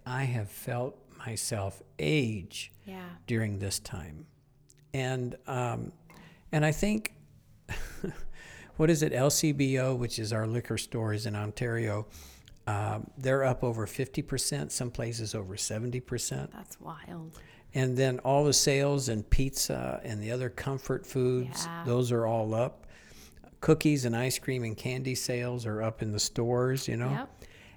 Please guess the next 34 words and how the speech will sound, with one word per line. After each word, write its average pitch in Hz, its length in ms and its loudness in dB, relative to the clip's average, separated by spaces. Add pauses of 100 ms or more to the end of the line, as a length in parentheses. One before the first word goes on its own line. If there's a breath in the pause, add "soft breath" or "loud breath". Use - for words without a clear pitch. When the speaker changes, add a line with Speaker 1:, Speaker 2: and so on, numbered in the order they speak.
Speaker 1:
And, 220 160 2 (140)
and 226 100 -4
don't 277 140 2
get 254 120 2
me 147 60 4
wrong, 107 420 -2
th-, 165 140 -6 (500)
sometimes 208 760 2
a 107 80 0
good 170 340 -2
bowl 143 240 4
of 120 100 0
ice 127 260 2
cream 131 500 -2
or 101 220 -2
a 95 40 -2
good 113 300 -2
Speaker 2:
Yep. 107 140 4
Speaker 1:
pizza 143 300 4
on 117 160 -2
Friday 117 420 0
night 113 400 -2
is 101 180 -6
the 110 260 -6
answer, 101 380 -4
right? 110 340 -4
Speaker 2:
Yep. 196 240 -10 (720 loud breath)
Speaker 1:
But 139 420 4
when 160 160 2
it 156 120 -2
becomes 175 500 0
the 135 120 0
daily 127 540 2
answer, 98 540 -6